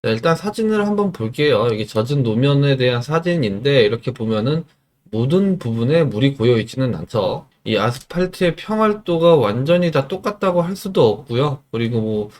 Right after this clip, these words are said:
배수가 더 잘 되는 부분도 있고 잘 안 되는 부분도 있고 하기 때문에 이제 아스팔트에 물이 고이는 현상이 생기는 거죠.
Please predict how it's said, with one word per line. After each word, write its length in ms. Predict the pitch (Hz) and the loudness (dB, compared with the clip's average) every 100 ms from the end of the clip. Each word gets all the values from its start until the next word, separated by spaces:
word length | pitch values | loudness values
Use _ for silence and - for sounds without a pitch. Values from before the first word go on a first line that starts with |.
| _ | _
배수가 500 | - 117 127 170 139 | 2 2 2 2 2
더 100 | 147 | 2
잘 300 | 139 113 113 | -2 -4 -2
되는 300 | 139 185 208 | 0 0 0
부분도 400 | 170 151 151 143 | -2 -4 -4 -2
있고 360 | 135 - 135 123 | -2 -2 0 0
잘 220 | - 113 | -2 -6
안 160 | 95 98 | -6 -2
되는 260 | 123 156 147 | 0 0 0
부분도 440 | 117 120 113 107 | -2 -4 -2 -4
있고 380 | 104 _ 107 98 | -6 _ -8 -6
하기 320 | 139 180 185 | -6 -6 -8
때문에 580 | _ 151 143 135 135 127 | _ -2 0 0 0 -2
이제 160 | 104 101 | -2 -6
아스팔트에 600 | 92 - - 120 120 104 | -6 -10 -8 -4 -2 -2
물이 240 | 104 113 | -2 -6
고이는 440 | - 120 127 120 | -4 -2 0 0
현상이 320 | 123 147 151 127 | -2 -2 -2 -2
생기는 380 | 160 175 165 | -4 -2 -4
거죠. 300 | 113 92 101 | -4 -4 -4